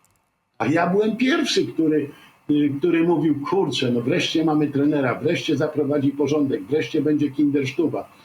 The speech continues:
wreszcie zawodnicy będą się zachowywali tak, jak się zachowują w klubie”. Bo nie daj Boże, któryś podpadnie, to pójdzie,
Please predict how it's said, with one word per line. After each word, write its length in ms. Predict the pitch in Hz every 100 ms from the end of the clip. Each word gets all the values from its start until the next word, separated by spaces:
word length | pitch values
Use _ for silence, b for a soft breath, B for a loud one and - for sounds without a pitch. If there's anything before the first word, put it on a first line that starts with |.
| B _
wreszcie 380 | 135 165 - 160
zawodnicy 500 | 151 147 143 175 151
będą 300 | 151 160 160
się 160 | 151 135
zachowywali 800 | 139 147 147 143 196 160 139 B B - -
tak, 200 | 160 190
jak 140 | -
się 100 | 165
zachowują 600 | 165 147 160 160 180 190
w 80 | -
klubie”. 380 | 277 220 127 - - _ _ _ _ _ _ _ _ _ -
Bo 100 | 185
nie 160 | 214
daj 160 | 208 190
Boże, 240 | - 180
któryś 320 | 180 196 180
podpadnie, 520 | - 175 - 143 180 196
to 120 | 196
pójdzie, 500 | 190 175 135 180